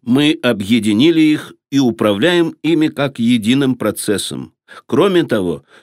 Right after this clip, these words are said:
тот же самый процесс теперь используется и для управления развитием и процессами изменений. Для достижения некоторых целей требуется больше времени, чем ожидалось,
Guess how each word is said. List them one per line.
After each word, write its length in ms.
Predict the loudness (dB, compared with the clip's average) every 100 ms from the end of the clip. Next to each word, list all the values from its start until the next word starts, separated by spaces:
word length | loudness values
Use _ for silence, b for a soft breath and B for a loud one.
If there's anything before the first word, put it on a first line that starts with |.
| b
тот 180 | -2 0
же 160 | -2
самый 400 | -2 -2 0 -2
процесс 600 | -2 -2 -4 0 0 0
теперь 340 | -4 -2 0 0
используется 840 | -2 -2 -2 0 0 0 -2 -4 -6 B B
и 140 | -4
для 160 | 2 2
управления 640 | 2 0 0 0 0 0
развитием 720 | 0 -2 -4 -4 0 0 -2 -6 b b
и 60 | -4
процессами 800 | -2 -2 -2 -4 -2 -2 -2 -4
изменений. 800 | -4 -2 -2 -2 -4 -6 -10 -18 _ _ _ _ _
Для 260 | -6 0 0
достижения 640 | 0 -2 -2 0 0 0 0
некоторых 460 | -2 -2 -4 -4
целей 440 | -4 -2 0 -2 -4 B B
требуется 580 | -2 0 0 -2 -2
больше 360 | 0 0 0 -2
времени, 420 | 0 0 0 -2
чем 240 | -2 -2 -2
ожидалось, 720 | 0 -2 -2 -4 -6 -12